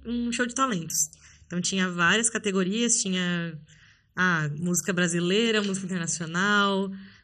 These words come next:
música instrumental. Então, tinha as categorias e era uma, a gente chama gincana porque era o primeiro ano versus o segundo ano versus o terceiro. Então, todas as categorias, primeiro se apresentava o primeiro ano, depois o segundo, depois o terceiro.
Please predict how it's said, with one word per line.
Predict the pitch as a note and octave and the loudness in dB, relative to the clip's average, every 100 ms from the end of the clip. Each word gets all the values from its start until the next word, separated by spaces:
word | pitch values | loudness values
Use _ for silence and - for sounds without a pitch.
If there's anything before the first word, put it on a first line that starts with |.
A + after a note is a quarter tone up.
| - | -4
música | F3+ F#3+ | -2 0
instrumental. | G3 F#3+ F3 E3 D#3+ G3 G3+ G3 G3 G3+ - - | 0 0 0 -2 0 2 2 0 -2 -8 -16 -14
Então, | - G3+ | -8 -4
tinha | - A3+ A#3+ | -2 -2 -2
as | |
categorias | A#3+ A#3+ G#3+ G#3+ G3 G#3 C#4+ F4+ - | -2 -2 0 0 0 0 0 -2 -2
e | A#3+ A#3 | -2 0
era | A3+ A#3 | 2 0
uma, | B3 B3 B3 A#3+ B3 A#3+ - | -2 -6 -4 -2 -4 -4 -6
a | G3+ | -4
gente | A3 | -4
chama | A3 G#3+ | -4 -4
gincana | G#3+ A3 G#3 G#3 | -4 -4 -4 -4
porque | A#3+ B3+ | -6 -4
era | A3+ | -2
o | G#3+ | -2
primeiro | G#3+ G#3+ G#3 | -2 0 0
ano | G#3 C4 A#3+ | 0 0 -2
versus | G3 A3+ A3+ | 0 2 0
o | A3 | 0
segundo | A#3 G#3 | -2 -2
ano | G3+ A#3 | -2 -2
versus | A3 A3 | -4 -4
o | |
terceiro. | A3 A#3+ F#3+ D#3+ | -4 -4 -2 -4
Então, | D#3 F3+ E3+ D#3+ - - _ _ | -4 -4 -4 -8 -18 -20 _ _
todas | G3 G3 | -2 0
as | G3+ | 0
categorias, | G3 G3 F#3+ F#3+ G#3+ | 0 -2 0 0 -2
primeiro | G3 F#3+ F3 | -2 -2 -2
se | F3 | -4
apresentava | F3 F3 F3 D#3+ | -6 -4 -4 -6
o | |
primeiro | E3+ E3+ F3 | -6 -4 -2
ano, | A3+ C4 | -2 -2
depois | G3+ F#3+ F3 | -2 -2 -4
o | |
segundo, | - F3 G3 | -4 -4 -6
depois | G3 G3 | -6 -6
o | |
terceiro. | G#3+ A3 F#3 | -4 -4 -4